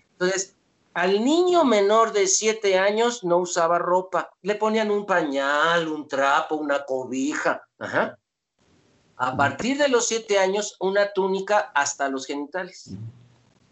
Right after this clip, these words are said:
Speaker 1: Y de los doce años o la primera menstruación de las chavitas,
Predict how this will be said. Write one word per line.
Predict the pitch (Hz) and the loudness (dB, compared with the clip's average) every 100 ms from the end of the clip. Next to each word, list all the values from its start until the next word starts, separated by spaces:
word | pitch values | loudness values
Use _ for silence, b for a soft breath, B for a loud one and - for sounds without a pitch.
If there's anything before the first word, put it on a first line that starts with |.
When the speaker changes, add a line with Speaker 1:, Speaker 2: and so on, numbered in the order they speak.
| _ _ | _ _
Speaker 1:
Y | 170 | -2
de | 170 180 | 2 4
los | 175 170 143 | 4 2 2
doce | 214 262 254 233 | 2 2 2 2
años | 208 196 160 - | 2 2 -2 -4
o | - | -4
la | 143 139 | 0 -2
primera | 139 151 208 233 | -2 0 2 2
menstruación | 202 - 170 - 180 | -2 -2 -4 -2 -4
de | 175 | -4
las | 170 165 | -4 -4
chavitas, | - 170 165 160 170 - | -4 -6 -6 -6 -8 -8